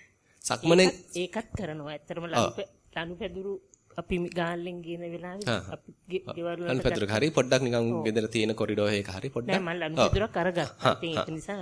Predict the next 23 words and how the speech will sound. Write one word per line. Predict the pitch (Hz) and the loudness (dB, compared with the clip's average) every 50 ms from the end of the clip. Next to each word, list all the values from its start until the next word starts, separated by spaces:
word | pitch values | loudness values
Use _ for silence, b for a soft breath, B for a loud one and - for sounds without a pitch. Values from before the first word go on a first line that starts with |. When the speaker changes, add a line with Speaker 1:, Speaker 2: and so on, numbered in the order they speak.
| - - | -10 -12
Speaker 2:
ලනු | - 151 151 156 | -10 -10 -2 0
Speaker 1:
ඔව්. | 127 110 | 2 2
Speaker 2:
පැදුරක | 170 156 170 170 180 170 - 196 190 - - _ _ _ _ _ _ - - - - _ _ _ _ _ _ - | 2 0 -4 -6 -6 -4 -6 -6 -6 -8 -12 _ _ _ _ _ _ -20 -20 -20 -20 _ _ _ _ _ _ -2
Speaker 1:
එහෙම | 123 127 156 180 | 2 4 4 4
පොඩ්ඩක් | - 165 147 156 180 175 - - | 4 2 2 4 2 2 4 6
අර | 156 139 127 110 - - - - - - - - - - 123 113 | 6 8 8 6 4 -2 -14 -18 -20 -20 -20 -20 -14 -8 -2 0
මේ, | 117 110 110 95 95 | 2 4 4 4 6
මේක | 117 135 156 202 | 6 8 8 10
යෙදෙන්න | 170 135 123 123 156 190 190 165 135 | 10 10 10 10 10 12 12 10 10
දාන්න. | 107 104 92 87 76 65 - - - - _ _ _ _ _ _ _ _ _ _ - | 8 6 4 2 0 -2 -6 -12 -18 -20 _ _ _ _ _ _ _ _ _ _ -6
කය, | - - 95 - - | -2 -2 -2 -2 -2
කය | - - - 104 110 123 | -4 0 2 4 4 4
තු-, | 127 - 131 117 | 4 4 4 6
දැන් | 113 104 92 - B B B B B | 6 6 4 2 B B B B B
සක්මනේ | - - 113 - - - 135 139 156 165 165 147 | 0 0 2 2 2 0 2 4 6 8 8 8
ඉන්නකොට | 139 139 147 170 180 175 | 8 8 8 8 8 8
අපි | 170 165 165 | 6 6 6
හැමතිස්සෙම | 160 139 139 151 151 170 151 - - - 185 180 180 180 175 165 | 6 6 6 4 4 4 6 6 6 6 8 8 10 10 10 8
කයත් | 160 - 123 127 151 - - 185 | 8 8 8 8 6 4 2 0
එක්කනේ | - - - 190 185 170 151 | -2 2 6 6 8 8 8
ඉන්නේ. | 151 170 185 180 - - - - - - _ - | 6 4 2 2 0 -4 -12 -20 -20 -20 _ 0
අනිත් | - 123 127 - | 2 2 4 6
ඒ | 190 202 | 6 6